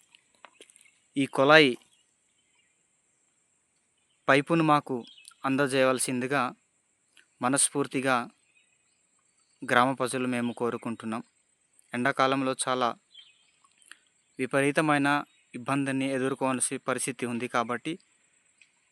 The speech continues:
దీన్ని గమనించి మీరు మా ఊరికి ఐదు వందల మీటర్లుగా కుళాయి, ఆ, గొట్టం గనక ఇస్తే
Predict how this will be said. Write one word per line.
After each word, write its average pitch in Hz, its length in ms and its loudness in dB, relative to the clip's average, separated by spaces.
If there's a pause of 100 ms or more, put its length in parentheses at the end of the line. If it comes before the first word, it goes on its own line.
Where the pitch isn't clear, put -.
(720)
దీన్ని 127 400 -4
గమనించి 131 640 -2 (2750)
మీరు 123 340 2 (2250)
మా 123 200 8
ఊరికి 127 420 -2 (340)
ఐదు 131 140 6
వందల 131 240 4
మీటర్లుగా 127 560 2
కుళాయి, 127 500 2
ఆ, 110 180 -4
గొట్టం 127 600 0
గనక 123 160 0
ఇస్తే 117 500 -2